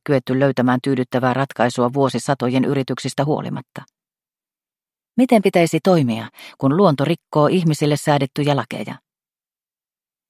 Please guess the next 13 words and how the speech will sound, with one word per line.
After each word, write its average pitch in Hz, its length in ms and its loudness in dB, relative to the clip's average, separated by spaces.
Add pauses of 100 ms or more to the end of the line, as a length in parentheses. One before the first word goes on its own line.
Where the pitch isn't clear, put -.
(760)
Entisaikojen 202 680 4
viranomaisten 143 760 2 (240)
ja 131 120 -4
kirkonmiesten 135 680 2
puuhasteluissa 127 760 0 (300)
ei 156 180 2
tietenkään 156 480 2
ollut 147 240 0
mitään 147 300 0
järjellistä 143 540 0
sisältöä. - 600 -6 (540)
Eiväthän 180 360 0
rotat 160 300 0